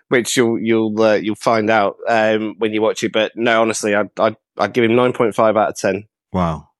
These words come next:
Speaker 2: Well, I know about, yeah, <laughs> the topics he's discussing. So, uh, what about the, I was talking to my friend before I'm going with, like, what was the support like as well? 'Cause I'm, I'm, I'm never a big fan of support acts, so.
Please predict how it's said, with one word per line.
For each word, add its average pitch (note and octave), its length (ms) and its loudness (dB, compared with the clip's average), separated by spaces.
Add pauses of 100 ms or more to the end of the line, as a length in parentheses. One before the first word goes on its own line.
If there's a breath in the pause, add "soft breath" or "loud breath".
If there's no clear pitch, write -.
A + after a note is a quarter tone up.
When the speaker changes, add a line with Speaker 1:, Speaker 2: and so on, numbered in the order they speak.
(140)
Speaker 2:
Well, G2 100 0
I G2+ 100 2
know G2+ 280 2
about, E2+ 380 -2
yeah, F2+ 280 -4 (160)
<laughs> - 240 -6 (400 loud breath)
the A2 100 0
topics - 420 -2
he's F#2 200 -2
discussing. - 640 -6
So, D#2+ 360 -6
uh, D#2+ 260 -8 (540 soft breath)
what B2+ 120 2
about A#2+ 200 0
the, A#2+ 200 0
I A2+ 80 4
was G#2+ 140 -2
talking - 240 -2
to G2+ 120 -2
my G2+ 80 2
friend F#2+ 280 -2
before F#2+ 240 0
I'm F2+ 120 -2
going F2+ 220 2
with, D#2 220 -2
like, D#2+ 320 -2 (380 loud breath)
what G2 140 0
was G2 160 -2
the F#2+ 80 0
support F#2+ 500 0
like D#2+ 300 -8
as D#2+ 120 -8
well? D#2+ 320 -8
'Cause - 160 -8
I'm, E2+ 180 -2 (200)
I'm, G2 200 -4 (380 loud breath)
I'm A2 140 4
never A#2+ 220 2
a A#2 40 2
big G#2+ 220 -4
fan G2+ 260 -2
of F2+ 80 -2
support D2+ 500 -8
acts, - 280 -12
so. C2 260 -12